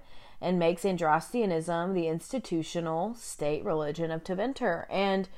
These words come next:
really most of the people in power, so the ruling mages and magisters, as well as leaders in the circles, they did not like this.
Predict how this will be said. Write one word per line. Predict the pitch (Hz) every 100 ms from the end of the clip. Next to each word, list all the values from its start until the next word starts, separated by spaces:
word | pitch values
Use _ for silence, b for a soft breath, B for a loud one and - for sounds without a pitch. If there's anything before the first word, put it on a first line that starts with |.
| b b b b b - -
really | 220 262 302
most | 240 220 226
of | 302 254
the |
people | 240 220 202 196
in | 175
power, | 180 151 151 151
so | 156 - 180 170 160 151 151 - - - - - - - 214
the | 202 196
ruling | 185 196 196 202 190
mages | 175 175 170 165 165
and | 165
magisters, | 156 151 - - - 117 180
as | 247 247
well | 330 381
as | 226 202
leaders | 175 165 170 165
in | 165
the | 160
circles, | - 160 - - 92 - - b b b b
they | 175 175 196 240 330 392 403 392 381 - - - -
did | 196 190
not | 175 92
like | 110 -
this. | - - - -